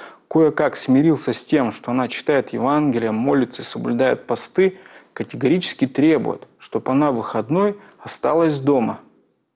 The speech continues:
Как ей быть? Большинство скажет: "Понятное дело, идти в церковь. Бог на первом месте, остальное приложится". Вроде бы правильный ответ, с одной стороны. Но если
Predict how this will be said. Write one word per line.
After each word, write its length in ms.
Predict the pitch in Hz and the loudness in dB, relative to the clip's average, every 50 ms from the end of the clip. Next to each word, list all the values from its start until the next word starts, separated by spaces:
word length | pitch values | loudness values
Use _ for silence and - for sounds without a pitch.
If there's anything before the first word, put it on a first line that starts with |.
| _ _ - | _ _ -2
Как 300 | - 185 185 160 - - | 0 0 0 0 0 2
ей 120 | 139 139 | 2 2
быть? 380 | 131 131 123 127 107 - - - _ _ _ _ _ _ _ _ _ _ _ _ _ _ _ | 2 2 2 0 0 0 -4 -16 _ _ _ _ _ _ _ _ _ _ _ _ _ _ _
Большинство 540 | - 120 110 - - 120 113 - - 185 208 | -6 -4 -4 -2 -2 -4 -2 0 2 2 2
скажет: 460 | 196 - - - 147 139 120 104 107 - - - - - - - _ - | 2 0 -2 -2 0 0 0 -2 -4 -8 -12 -20 -20 -20 -20 -16 _ -4
"Понятное 500 | 120 131 175 208 208 208 - 156 135 123 | 0 0 2 2 0 0 0 2 2 2
дело, 300 | 117 117 120 113 110 110 | 2 2 4 4 4 2
идти 220 | 107 - - 196 | 0 0 0 0
в 80 | 180 - | 0 0
церковь. 560 | - - 160 147 120 110 - - 120 - - - _ _ _ _ _ | 0 0 2 2 2 2 -2 -6 -12 -14 -16 -20 _ _ _ _ _
Бог 240 | - 151 156 - - | 0 0 0 0 0
на 140 | 120 107 101 | -4 -6 -2
первом 360 | - - 196 202 214 202 190 | 0 2 2 4 4 2 4
месте, 440 | 180 185 185 170 - - - - - - _ _ | 4 4 2 2 0 -2 -4 -4 -4 -6 _ _
остальное 640 | - - - - - - 110 123 151 180 196 190 160 - - - _ - | -12 -10 -10 -8 -6 -2 0 2 2 4 2 2 0 -2 -6 -14 _ -2
приложится". 680 | - 131 147 151 151 131 113 107 98 - - - - - - - - - - - - - - - - - | 2 4 4 4 4 2 2 -2 -4 -8 -10 -12 -14 -16 -20 -20 -20 -20 -18 -18 -18 -18 -18 -20 -10 -4
Вроде 220 | - 151 185 185 180 | -2 2 2 4 4
бы 100 | 156 151 | 2 2
правильный 400 | 147 165 175 185 160 123 113 113 | 2 2 2 2 2 2 2 0
ответ, 440 | 123 123 - - 123 113 104 - - - _ _ _ _ _ _ _ | -2 -2 0 2 2 2 2 0 -4 -14 _ _ _ _ _ _ _
с 120 | - - | -8 -4
одной 260 | - 143 156 160 139 107 | -2 0 2 2 2 0
стороны. 540 | - - - 123 120 127 131 123 113 107 - - _ _ _ _ _ _ _ - - _ _ _ - | 0 -2 -2 -2 0 2 2 0 0 -2 -6 -12 _ _ _ _ _ _ _ -20 -20 _ _ _ -2
Но 100 | 123 131 | 0 2
если 380 | 160 170 160 - 127 - - | 2 2 0 0 -2 -4 -4